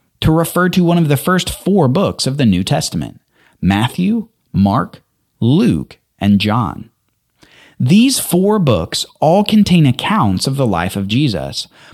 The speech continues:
but each have a different emphasis on his life that helps us to understand more about the goodness of this good news.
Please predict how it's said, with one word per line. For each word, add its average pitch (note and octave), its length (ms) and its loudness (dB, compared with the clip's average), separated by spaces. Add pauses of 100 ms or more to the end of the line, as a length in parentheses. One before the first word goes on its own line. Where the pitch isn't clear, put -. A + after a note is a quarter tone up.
but E3 180 0
each A3 280 0
have A#3+ 180 -2
a A3 60 2
different D3+ 520 0
emphasis F3 580 0
on F2 140 -2
his F2+ 160 -4
life E2 320 -6
that C3+ 120 -2
helps D3+ 220 -2
us C#3+ 120 -2
to - 120 -6
understand B2+ 520 0
more E3 400 2
about G#2+ 260 -2
the C3 60 -2
goodness G#2 560 -2
of A#2 120 -6
this C#3 200 -4
good F#2 340 -2
news. D3+ 540 0